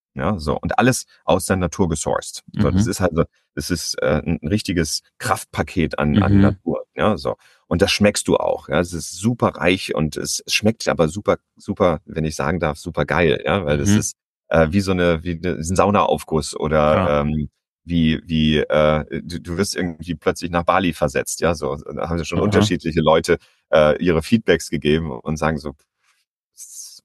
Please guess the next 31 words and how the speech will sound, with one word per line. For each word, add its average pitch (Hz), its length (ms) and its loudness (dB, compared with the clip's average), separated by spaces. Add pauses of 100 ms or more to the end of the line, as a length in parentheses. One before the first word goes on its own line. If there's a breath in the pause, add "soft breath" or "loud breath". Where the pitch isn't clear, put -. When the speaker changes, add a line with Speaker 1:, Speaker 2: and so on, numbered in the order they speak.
Speaker 1:
mega.“ 62 480 -2
So. 73 220 -2 (220 loud breath)
Und 92 100 0
Speaker 2:
Mhm. 87 40 2
Speaker 1:
dann 113 120 4
haben 127 100 4
wir 110 60 4
noch 95 140 2
eine 95 100 0
fancy 131 420 0
Version, 123 320 4
das - 160 -4
ist 80 140 -6
unser 80 240 2
Wake-up-Call. 123 720 2
Ja, 90 100 -2
auch 76 160 -4
da 92 240 -2
wieder 90 260 2 (380)
merkst 82 260 -2
du, 78 40 -8
diese, 76 320 -2
diese 76 260 -4
Namen 82 480 0
haben 80 160 0
immer 80 140 -4
eine 78 160 -4
Zweideutigkeit. 92 840 0 (460)
Ähm, 85 360 4 (760)
und, 90 360 4
äh, 82 300 6